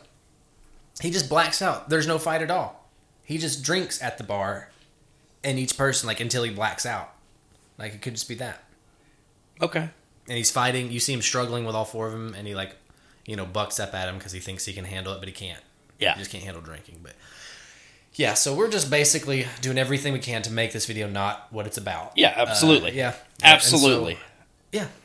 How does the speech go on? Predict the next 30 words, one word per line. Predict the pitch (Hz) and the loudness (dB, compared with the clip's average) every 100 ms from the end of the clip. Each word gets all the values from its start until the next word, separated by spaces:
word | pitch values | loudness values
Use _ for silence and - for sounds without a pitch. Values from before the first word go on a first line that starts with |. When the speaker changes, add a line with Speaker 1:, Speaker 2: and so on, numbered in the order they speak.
| - | -10
Speaker 1:
Okay, | 185 247 - - | -2 -2 -2 -4
great. | 190 - - - | -4 -4 -8 -8
Um, | 120 113 107 101 - _ _ _ _ - - | -4 -4 -6 -10 -16 _ _ _ _ -20 -10
hmm, | 143 107 - | -8 -8 -4
what | 139 | -2
would | 175 | -2
you | 185 | -4
change? | 220 165 - - _ - _ - - - - - - _ _ _ | -6 -6 -12 -18 _ -20 _ -20 -20 -20 -20 -20 -20 _ _ _
Speaker 2:
Huh, | - 208 - - 175 | -2 -2 0 6 6
okay, | 156 92 85 - - | 8 4 2 -12 -12
so | - - 151 147 135 123 120 | -4 0 6 8 8 4 0
Speaker 1:
Mi-, | 123 | -4
or | 127 151 | 0 0
mistake. | 139 - 123 101 95 | 2 0 0 -2 -2
No | 160 | -2
mistakes. | 139 101 82 82 - - - | -2 -4 -8 -8 -10 -12 -12
I | |
had | 104 90 | -10 -10
nothing. | 82 - 87 - - | -12 -14 -18 -12 -4
Speaker 2:
I, | 175 | -2
uh, | - 147 139 - | -2 -8 -8 -10
found | - 165 147 131 | 0 6 6 6
one | 113 117 120 117 117 | 4 4 4 -2 -4
small | - - 117 117 | 0 4 8 8
mistake. | 117 - 110 104 101 - - | 6 0 2 2 2 -4 -4
Like, | 110 101 | -2 0
at | 101 - | 0 -2
twenty-two | - 127 131 - 135 | 0 0 0 0 0
seconds | 120 120 117 98 - - | 2 0 0 -2 -2 -2
in, | 110 113 120 123 | 0 0 0 -6